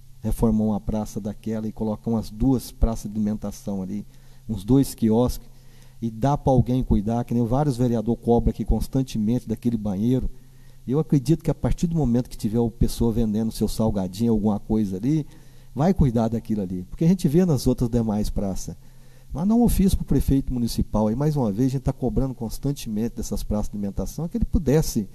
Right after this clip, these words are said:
pegar a Berneval da Fonseca e fazer uma praça de alimentação lá. Horácio Pascom,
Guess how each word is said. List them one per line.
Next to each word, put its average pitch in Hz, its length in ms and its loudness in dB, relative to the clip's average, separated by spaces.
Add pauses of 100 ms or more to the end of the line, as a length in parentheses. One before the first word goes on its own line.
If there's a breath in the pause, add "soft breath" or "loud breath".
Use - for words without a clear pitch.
(680 soft breath)
pegar 117 300 4
a 117 40 0
Berneval 117 440 0
da 113 100 0
Fonseca 127 480 -2
e 175 40 -2
fazer 156 300 -2
uma 160 160 0
praça 170 240 -4
de 131 60 -6
alimentação 110 580 -4
lá. 110 160 -8 (1800 soft breath)
Horácio 151 440 2
Pascom, 170 560 2